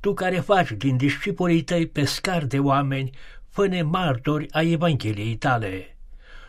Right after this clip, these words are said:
Tu care ai vestit împărăția cerurilor, vindecând orice fel de infirmitate, înnoiește sufletele noastre și ai milă de noi.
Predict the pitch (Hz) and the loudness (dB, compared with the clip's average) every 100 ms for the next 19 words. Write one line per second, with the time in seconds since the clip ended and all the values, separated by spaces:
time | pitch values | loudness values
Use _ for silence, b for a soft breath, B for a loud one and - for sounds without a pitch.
0 | B - 143 127 123 120 127 - 220 - | B -6 -2 -2 -4 -4 -4 -6 -8 -2
1 | 147 120 131 127 131 160 110 - 156 143 | 0 2 2 2 2 0 0 0 0 2
2 | 143 143 143 143 139 92 117 127 139 135 | 2 2 4 2 0 -2 0 2 2 2
3 | 160 - 185 196 196 151 214 151 120 120 | -2 -2 -2 -2 -2 0 2 2 2 0
4 | 117 143 113 104 135 156 120 143 143 B | 2 2 2 0 0 0 2 0 0 B
5 | B B - 190 190 180 143 - 123 117 | B B 0 0 2 2 0 0 -2 -2
6 | - 151 135 123 117 127 156 127 - 143 | -2 0 0 0 -2 0 0 0 -4 0
7 | 139 139 - 190 175 180 139 117 113 113 | 0 0 -4 -4 0 0 0 -2 -2 -2
8 | 113 101 92 90 - | -2 -2 -4 -8 -12